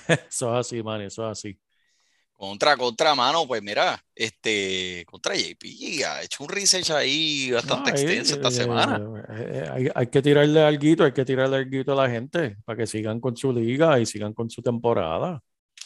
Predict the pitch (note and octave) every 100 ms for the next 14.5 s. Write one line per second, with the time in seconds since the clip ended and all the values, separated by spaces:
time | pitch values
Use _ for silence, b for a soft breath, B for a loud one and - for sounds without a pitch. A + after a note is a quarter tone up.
0 | _ _ - A2 - C3 C3+ C3 C3+ C#3+
1 | D3+ D3+ B2+ C#3 D3+ A2+ B B _ A2
2 | A#2 G#2+ A2 B2+ C#3 - D3 D#3 D3+ C3+
3 | B2 B2 A2 G#2 G#2 A#2 B2+ C3 C3 C3+
4 | C#3 C3+ - B2+ B2 B2 C#3+ D3 A#2+ A2+
5 | A2 A2+ B2+ D#3 D3 B2+ B2 B2 A#2 A2+
6 | A2 A2 G2 G#2+ A2+ C3+ - C3 C3 C3
7 | D3 B2+ A#2+ C3 C3+ C3 D3+ D#3 A#2+ A2
8 | D#3+ D#3 B B B - - A#2 A2+ B2
9 | C#3+ C#3 B2+ G2+ G2+ G#2+ D3 D3 C3+ -
10 | A2+ A2+ B2+ A#2 C#3+ D#3+ C#3 A#2 A2+ A#2+
11 | C3 - B2+ C3+ C#3+ C3 B2+ A#2+ B2 A2+
12 | B2 D#3 D3+ C#3 B2+ A#2 G#2+ F#2+ G2+ A2
13 | C3 B2+ C3 B2 C3 C3 A2+ C#3+ D3+ -
14 | C3 A2+ G2+ B2+ C3